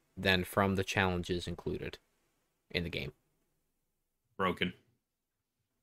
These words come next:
Speaker 1: I will not be re-downloading League of Legends to do that,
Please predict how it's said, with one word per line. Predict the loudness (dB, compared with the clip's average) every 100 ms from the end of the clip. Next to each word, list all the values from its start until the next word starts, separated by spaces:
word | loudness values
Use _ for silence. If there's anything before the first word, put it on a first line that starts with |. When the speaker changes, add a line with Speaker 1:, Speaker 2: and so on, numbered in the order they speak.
| _ _ _ _ -16 -16 -16 _ 2
Speaker 1:
I | 4
will | 6
not | 4 4
be | 0 0 -8 -6
re-downloading | -2 0 0 -2 -4 -4
League | -6
of | -4
Legends | -4 -4 -8 -8 -8
to | -8
do | -8 -8
that, | -8